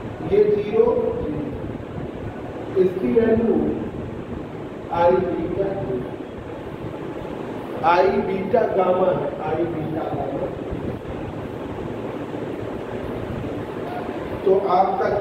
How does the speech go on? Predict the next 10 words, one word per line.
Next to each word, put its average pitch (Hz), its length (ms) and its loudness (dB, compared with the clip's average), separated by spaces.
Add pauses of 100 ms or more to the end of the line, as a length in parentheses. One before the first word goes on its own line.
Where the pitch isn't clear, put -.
जे 180 160 10
वन 214 220 6 (160)
डैश 185 260 4 (160)
का - 140 0
मान, 147 340 0 (1800)
जे 185 100 8 (100)
वन 220 220 6 (100)
डैश 196 280 4 (140)
का 175 100 2
मान 156 240 0